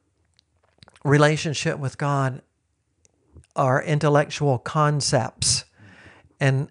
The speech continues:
and things that we know about in our head, uh, uh,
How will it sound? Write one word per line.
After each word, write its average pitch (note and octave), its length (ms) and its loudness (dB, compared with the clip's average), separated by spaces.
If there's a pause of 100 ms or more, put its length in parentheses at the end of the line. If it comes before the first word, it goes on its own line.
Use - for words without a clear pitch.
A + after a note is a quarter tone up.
and C#3+ 180 0
things D#3+ 280 0
that - 160 -2
we C#3 100 0
know C#3+ 380 4
about B2+ 460 2
in C3 180 -2
our A#2+ 160 0
head, B2 640 -2 (500)
uh, - 40 -6
uh, C3+ 520 -6